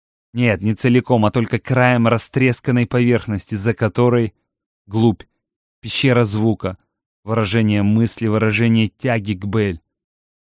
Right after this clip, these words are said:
Слиться этим краем с её розово-нежным и влажным. Я бы тоже успел, я бы перескочил к нему и сразу ушёл в глубину.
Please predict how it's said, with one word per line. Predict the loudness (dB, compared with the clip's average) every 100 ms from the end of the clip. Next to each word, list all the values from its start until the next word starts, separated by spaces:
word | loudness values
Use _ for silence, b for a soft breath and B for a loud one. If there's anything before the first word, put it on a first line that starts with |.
| _ _ _
Слиться | -10 -2 -2 0 -4
этим | -2 -4
краем | -4 0 0 0 -2
с | -2
её | -2
розово-нежным | 0 -2 -2 0 2 2 0 -2 -4 -4
и |
влажным. | -6 -2 0 0 -2 -6 -8 -12 _ _ _
Я | -6 -2
бы | -2
тоже | 0 -2 0
успел, | -2 -4 -6 -4 -4 -8 _ _ _
я | -2
бы | 0
перескочил | 2 2 0 -2 -4 -4
к | -2
нему | 2 2 4
и | 2
сразу | 0 0 0 0
ушёл | -2 -4
в | -2
глубину. | -2 0 0 0 -2